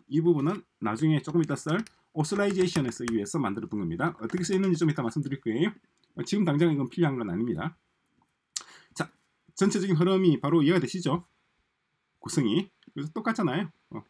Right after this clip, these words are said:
회사에서 신분증 발급하고, 신분증을 발급받은 고객이 회사에 들어설 때, 들어오면서, 어, 그 신분증을 제시를 하는 거죠. 신분증을 제시하는 방식은 요렇게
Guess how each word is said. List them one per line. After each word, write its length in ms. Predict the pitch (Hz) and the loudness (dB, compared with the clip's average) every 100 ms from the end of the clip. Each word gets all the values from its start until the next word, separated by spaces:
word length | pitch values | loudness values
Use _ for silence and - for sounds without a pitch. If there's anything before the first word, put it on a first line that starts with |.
| _ _ _ 160 | _ _ _ 0
회사에서 400 | 156 202 196 175 | 2 2 0 0
신분증 360 | 220 185 160 | 0 0 2
발급하고, 500 | 156 160 160 156 120 - _ _ _ 151 | 2 2 2 0 -2 -12 _ _ _ -4
신분증을 440 | 226 208 170 156 | 2 4 4 4
발급받은 460 | 165 165 170 165 156 | 4 2 2 2 2
고객이 640 | 139 135 151 151 214 226 _ _ _ | 0 0 0 0 -2 -4 _ _ _
회사에 520 | 156 185 180 185 190 | -2 2 4 4 2
들어설 500 | 170 147 156 185 180 175 | 0 0 2 2 0 0
때, 300 | 156 160 - _ - | -2 -2 -4 _ -4
들어오면서, 640 | 147 175 175 - 180 202 _ _ | 2 4 4 2 0 -2 _ _
어, 280 | - 95 - | -8 -4 -4
그 80 | 117 | -2
신분증을 420 | - 196 160 131 | 0 2 2 2
제시를 280 | 113 117 147 | 0 0 2
하는 120 | 156 | 2
거죠. 320 | 101 101 170 - | 2 -2 -6 -6
신분증을 460 | - 190 170 160 | -4 0 0 0
제시하는 380 | 147 127 156 156 | -2 -2 0 0
방식은 460 | 156 160 139 156 226 - _ - | 0 0 0 -2 -2 -6 _ -4
요렇게 560 | 151 160 - 180 214 | -2 -2 -2 -2 -2